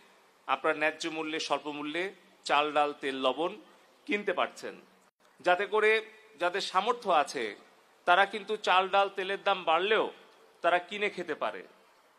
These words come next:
কিন্তু যাদের একেবারে ফিক্সড ইনকাম, অর্থাৎ নির্ধারিত ইনকাম, একজন ভ্যান চালক, একজন রিক্সা চালক কিংবা একজন স্বল্প বেতনের কর্মচারী,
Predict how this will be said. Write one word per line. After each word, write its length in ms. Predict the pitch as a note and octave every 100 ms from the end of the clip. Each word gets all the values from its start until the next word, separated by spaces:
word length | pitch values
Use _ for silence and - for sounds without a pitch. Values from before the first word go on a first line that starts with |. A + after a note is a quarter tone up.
| -
কিন্তু 200 | F#3+ G3
যাদের 460 | F3+ - G#3+ A3 G#3+ - - - _ -
একেবারে 340 | F3+ A3 A3+
ফিক্সড 440 | A3 - C4 - -
ইনকাম, 520 | F3 D#3+ D#3 A2 F#2 - _ _ _
অর্থাৎ 440 | E3+ F3 G#3 G#3+ G#3 - -
নির্ধারিত 520 | E3 G#3 A3 A#3+ A#3
ইনকাম, 400 | F3+ D#3 D3 C3
একজন 320 | E3+ E3+ F#3+
ভ্যান 320 | E3 E3 F#3
চালক, 440 | F#3 E3+ D#3+ D#3 D#3
একজন 240 | D#3+ F3
রিক্সা 300 | F3 F3 F#3
চালক 420 | E3+ D3+ D3 C#3+ C#3+ - - _ _ _ _ _ _ _ _ -
কিংবা 300 | G3 F#3+ F#3+
একজন 300 | F#3+ G3 F#3
স্বল্প 640 | - F3+ F3+ G3 F#3+ F3+ F3 -
বেতনের 460 | C3+ E3 F#3 F3+ F3+ F3+ - - - _ _ _ _ _ _ _ _
কর্মচারী, 600 | F3 E3+ F#3+ F#3 D3+ A#2+